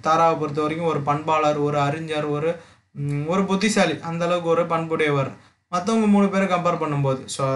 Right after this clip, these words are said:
ம், சிஜாவா இருக்கட்டும், வங்காளா பகுதியில ஆளுநரா இருக்கிறாரு. So, அதுக்கப்புறம் வந்து பாத்தீங்கன்னாக்கா, மொராத்தா இருக்கட்டும். So, அவர் வந்து பாத்தீங்க அப்படின்னாக்கா,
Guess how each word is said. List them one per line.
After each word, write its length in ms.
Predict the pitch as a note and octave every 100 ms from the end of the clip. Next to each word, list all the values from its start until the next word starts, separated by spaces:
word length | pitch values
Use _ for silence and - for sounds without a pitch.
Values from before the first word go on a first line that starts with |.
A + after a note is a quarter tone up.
| C3+ C3
ம், 380 | C3 C3 C3 C3+ _ _ _ _ G#3
சிஜாவா 520 | C#3 - C#3+ D#3 D#3
இருக்கட்டும், 460 | D3+ C#3+ C#3 C3+ B2+
வங்காளா 280 | C#3 D3 D3
பகுதியில 320 | C#3+ C3+ C#3
ஆளுநரா 440 | C3+ C3+ C3+ C3
இருக்கிறாரு. 500 | C3 B2 B2+ A#2+ B2 - - _
So, 180 | - E3
அதுக்கப்புறம் 460 | D3+ D3+ D3+ D3+ D3+
வந்து 220 | D3 D3
பாத்தீங்கன்னாக்கா, 880 | D3 C#3 C3+ C3+ C#3+ D#3+ D3 B2+ - - _ _ _ _ _ _ _ _ _
மொராத்தா 340 | D#3 E3 D#3+ D3
இருக்கட்டும். 460 | C#3 B2+ B2+ B2+
So, 160 | G#2+ D3
அவர் 220 | C#3+ D#3
வந்து 200 | D#3 D3+
பாத்தீங்க 360 | D3 C#3+ C#3 C#3+
அப்படின்னாக்கா, 640 | C#3 C3 B2+ B2 F3 A#3+